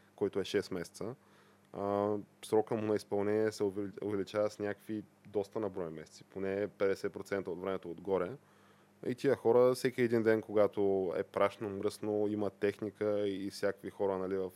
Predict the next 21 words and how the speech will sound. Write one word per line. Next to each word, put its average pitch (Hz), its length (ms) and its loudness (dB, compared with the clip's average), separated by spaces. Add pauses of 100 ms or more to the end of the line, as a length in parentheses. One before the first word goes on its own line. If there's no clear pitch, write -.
а, 92 240 -6 (720)
жълти 98 320 -2
жилетки, 95 360 -4
които - 260 -10
си - 100 -12
вършат, 92 340 -4
нали, 92 160 -2
иначе 95 280 -4
задълженията, 92 840 0 (120)
тия 139 180 2
хора 135 200 2
търпят 123 360 0
загуба. 104 400 2 (600)
А, 110 180 -2
та 117 360 4
съдът 131 400 0
е 135 160 4
разгледал 120 440 6
внимателно 95 600 0
техните 90 400 -6
искания 113 640 -6